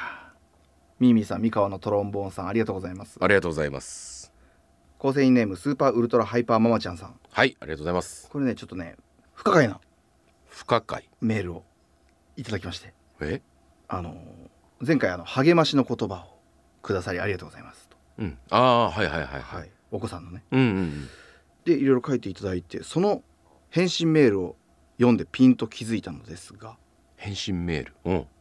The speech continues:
Speaker 1: 下に書かれている一言は個別に書いてくださってたんですね。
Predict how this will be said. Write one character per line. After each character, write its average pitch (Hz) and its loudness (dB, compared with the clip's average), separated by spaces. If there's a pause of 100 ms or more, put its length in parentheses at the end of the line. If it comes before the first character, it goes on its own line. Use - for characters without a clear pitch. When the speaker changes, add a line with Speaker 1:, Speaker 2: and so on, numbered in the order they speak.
(140)
Speaker 1:
下 - 0
に 160 4
書 117 -2
か 131 4
れ 117 4
て 110 -2
い 98 -4
る 92 -4
一 110 -4
言 98 -4
は 87 -6
個 - -8
別 147 0
に 151 2
書 170 2
い 151 2
て 123 -6
く - -10
だ 101 -4
さ 110 -6
っ 107 -6
て - -10
た 98 -6
ん 90 -2
で 80 -8
す - -16
ね。 90 -6